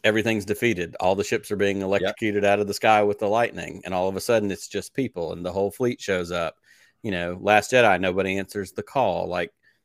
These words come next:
Speaker 1: all of those defeats are followed up by those moments of hope, or followed up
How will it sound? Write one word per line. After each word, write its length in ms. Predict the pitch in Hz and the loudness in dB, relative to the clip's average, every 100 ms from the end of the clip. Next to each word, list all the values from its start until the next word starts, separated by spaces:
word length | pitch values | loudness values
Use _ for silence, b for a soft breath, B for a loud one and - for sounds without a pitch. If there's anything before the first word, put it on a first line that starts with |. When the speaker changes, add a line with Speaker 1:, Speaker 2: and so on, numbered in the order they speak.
| _ _ | _ _
Speaker 1:
all 260 | 113 131 139 | 4 6 6
of 120 | 123 | 4
those 360 | 123 113 104 - | 4 4 0 -8
defeats 960 | 107 104 - - 156 107 101 - - - | -6 -6 -6 0 0 0 -6 -12 -16 -8
are 100 | 95 | -8
followed 420 | - 110 101 98 | -2 0 2 2
up 180 | 95 - | -2 -2
by 120 | 92 90 | -4 -4
those 200 | 87 95 | -6 -8
moments 380 | 90 87 - | -10 -12 -14
of 100 | 85 - | -20 -14
hope, 280 | 87 - _ | -12 -12 _
or 140 | 90 82 | -20 -8
followed 400 | 98 92 92 90 | -4 -2 -2 -2
up 180 | 90 | -6